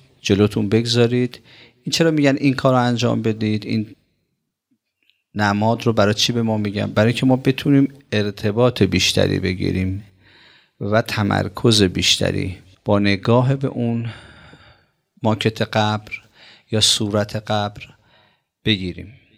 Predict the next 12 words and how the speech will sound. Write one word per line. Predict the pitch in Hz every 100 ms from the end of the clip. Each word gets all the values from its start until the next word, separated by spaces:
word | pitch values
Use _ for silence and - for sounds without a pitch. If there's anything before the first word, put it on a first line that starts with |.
| _ _ _ _ - _ _
و | 120
الا | 117 120
حضور | 135 139 123 117 147
معصومین | 143 131 127 - 123 123 120
علیهم | 117 110 107
السلام | 107 - 117 117 123
در | 117
همه | 110 - 110 123
جای | 123 117 101 98 98 95 95 - - - _ _ -
عالم | 98 95 101 110 120 127 - _ _ _ _ -
یکسان | 107 107 - 131 120
هستش، | 101 95 - - 98 - -